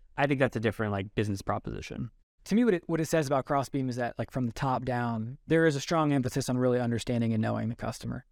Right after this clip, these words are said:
Speaker 2: And it also sounds like sales and marketing alignment is pretty strong, which is also a beautiful thing.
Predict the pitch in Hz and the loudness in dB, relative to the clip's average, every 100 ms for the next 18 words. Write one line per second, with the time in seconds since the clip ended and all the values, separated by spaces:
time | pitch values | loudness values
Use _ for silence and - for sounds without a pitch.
0 | _ 180 190 175 156 143 151 139 139 - | _ 0 4 4 4 0 0 2 0 -2
1 | - _ _ _ _ _ - 170 156 139 | -12 _ _ _ _ _ 2 4 6 4
2 | 135 127 123 113 113 113 110 113 - 123 | 2 2 0 0 0 0 -4 -6 -8 -8
3 | - 64 64 123 - _ _ - 113 110 | -6 -4 -4 -6 -14 _ _ -2 0 2
4 | 113 - 131 131 127 113 107 104 | 0 -2 -2 0 0 0 -4 -6